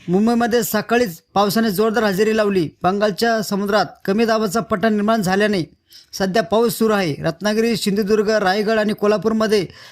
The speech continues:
पावसाचा अंदाज असून येलो अलर्ट जारी करण्यात आला आहे. कोकण, मध्य महाराष्ट्र आणि मराठवाड्यातही पाऊस होईल. मुंबईसह उपनगरामध्ये पावसाचा अलर्ट जारी करण्यात आला आहे. हेच नाही,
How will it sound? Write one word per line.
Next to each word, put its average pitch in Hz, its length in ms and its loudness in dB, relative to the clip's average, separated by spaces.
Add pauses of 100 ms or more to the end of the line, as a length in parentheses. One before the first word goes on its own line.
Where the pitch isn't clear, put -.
(140)
पावसाचा 208 440 0
अंदाज 214 300 0
असून 220 360 0 (400)
येलो 208 180 4
अलर्ट 220 200 0
जारी 214 260 0
करण्यात 208 320 0
आला 208 160 2
आहे. 165 220 0 (640)
कोकण, 233 420 2
मध्य 220 320 0
महाराष्ट्र 220 380 0
आणि 226 140 2
मराठवाड्यातही 220 720 0
पाऊस 208 400 0
होईल. 190 260 0 (680)
मुंबईसह 220 400 2
उपनगरामध्ये 226 760 0
पावसाचा 208 460 0
अलर्ट 214 220 0
जारी 214 260 0
करण्यात 208 320 0
आला 208 140 2
आहे. 202 140 0
हेच 202 220 0
नाही, 214 300 0